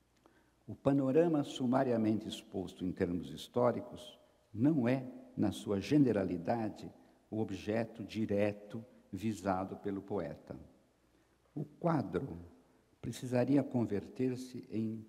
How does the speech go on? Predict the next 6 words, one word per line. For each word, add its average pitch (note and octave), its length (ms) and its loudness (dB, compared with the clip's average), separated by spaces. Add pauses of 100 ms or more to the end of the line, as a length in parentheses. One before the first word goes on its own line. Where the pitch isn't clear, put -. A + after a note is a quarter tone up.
(280)
horizonte A#2+ 920 0
móvel G#2 920 0 (400)
do A2+ 200 -2
olhar A#2 520 2
do B2 140 -6
escritor, A#2+ 720 -8